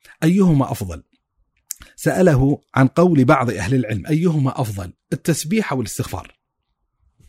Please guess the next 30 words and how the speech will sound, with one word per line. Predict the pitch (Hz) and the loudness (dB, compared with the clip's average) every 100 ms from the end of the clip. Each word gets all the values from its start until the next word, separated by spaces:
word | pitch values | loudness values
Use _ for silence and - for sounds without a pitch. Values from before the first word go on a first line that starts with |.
| _ _ _ _ _ _ _ _ _ - | _ _ _ _ _ _ _ _ _ -2
المسألة | 147 214 202 196 | 0 0 0 2
هذه | 165 | 0
طبعا | 139 139 | 0 -4
في | 135 165 | -4 -4
عبارة | 151 165 120 | -2 -2 -2
لابن | 127 143 | 0 0
الجوزي | 131 143 110 123 | 2 0 0 -4
يقول | 131 156 | -4 -4
فيها، | 147 135 123 147 - _ _ - | -2 -4 -4 -6 -10 _ _ -10
آه، | 131 120 120 113 | -4 -2 -2 -2
يعني | 113 107 110 117 120 - | -2 -2 -2 -2 -4 -4
ال-، | 113 113 117 127 | -6 -4 -6 -4
ابن | 127 | -2
الجوزي | 120 143 123 | 0 0 0
في | 107 | -4
محاولة | 127 143 131 | -8 -8 -8
تقديم | 135 - 135 | -8 -6 -6
جواب | 117 127 107 | -4 -6 -6
على | 101 | -6
هذه | 120 127 | -6 -4
القضية | 120 - 143 113 123 131 _ _ _ | -4 -2 -2 -2 -4 -8 _ _ _
قال: | 160 165 | -4 -4
"الثوب | - 190 190 139 139 - - | 0 0 0 0 -4 -6 -6
الوسخ | 131 131 160 - 147 - 180 | -2 2 2 0 -6 -4 -2
أحوج، | 175 - 135 135 123 - _ _ _ _ _ _ _ - | -2 -2 -2 -2 -4 -10 _ _ _ _ _ _ _ -8
آه، | 123 123 | -4 -4
إلى | - 139 143 | -2 -2 -2
الصابون | - 139 127 151 147 | -4 -4 0 0 2
من | 123 120 | 2 0
البخور. | 107 107 71 - | 0 -2 -2 -4